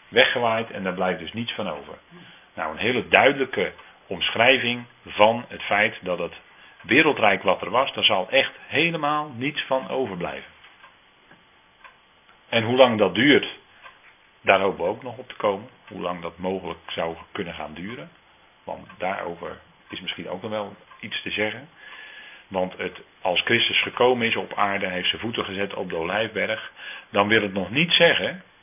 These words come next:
dat dat wereldrijk op diezelfde dag zo is verpulverd zoals hier staat. Er gaat tijd overheen.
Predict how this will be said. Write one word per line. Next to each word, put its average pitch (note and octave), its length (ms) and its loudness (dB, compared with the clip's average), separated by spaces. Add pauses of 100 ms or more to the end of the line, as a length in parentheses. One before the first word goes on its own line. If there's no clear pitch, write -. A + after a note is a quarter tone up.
(1000)
dat G2+ 340 4 (500)
dat F#2+ 340 0
wereldrijk G2+ 800 0 (880)
op G2 180 -2
diezelfde A2+ 480 2
dag A2+ 400 4 (720)
zo D3+ 220 4
is A#2+ 200 -2
verpulverd A#2 520 2
zoals G2+ 260 2
hier A2+ 180 -2
staat. C3 240 2
Er - 60 -4
gaat A2 160 -4
tijd C3+ 240 2
overheen. D2+ 400 -6